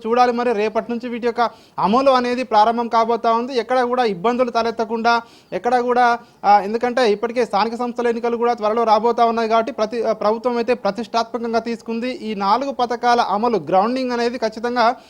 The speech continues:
ఏదైతే పేద ప్రజలను దృష్టిలో పెట్టుకొని జరగాలి. ఖచ్చితంగా కాంగ్రెస్ ప్రభుత్వం, కాంగ్రెస్ పార్టీ ఇచ్చిన ఏదైతే హామీలు ఉన్నాయో హామీలు నెరవేర్చే విధంగా ఉండాలి. ప్రజల్లో ఎక్కడ కూడా వ్యతిరేకత లేకుండా ఖచ్చితంగా అర్హులనే ఎంపిక చేయాలని సీఎం రేవంత్ రెడ్డి మరి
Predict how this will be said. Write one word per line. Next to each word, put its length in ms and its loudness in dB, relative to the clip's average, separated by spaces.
ఏదైతే 340 2
పేద 220 0
ప్రజలను 440 -2
దృష్టిలో 280 -4
పెట్టుకొని 360 -2
జరగాలి. 340 0
ఖచ్చితంగా 460 -4
కాంగ్రెస్ 420 -2
ప్రభుత్వం, 400 0
కాంగ్రెస్ 400 0
పార్టీ 280 2
ఇచ్చిన 400 -2
ఏదైతే 320 2
హామీలు 420 2
ఉన్నాయో 280 -2
హామీలు 340 -2
నెరవేర్చే 520 4
విధంగా 380 0
ఉండాలి. 280 0
ప్రజల్లో 380 -2
ఎక్కడ 240 -2
కూడా 200 0
వ్యతిరేకత 440 -2
లేకుండా 500 0
ఖచ్చితంగా 340 0
అర్హులనే 540 4
ఎంపిక 340 -4
చేయాలని 400 0
సీఎం 540 -4
రేవంత్ 320 0
రెడ్డి 200 0
మరి 180 -2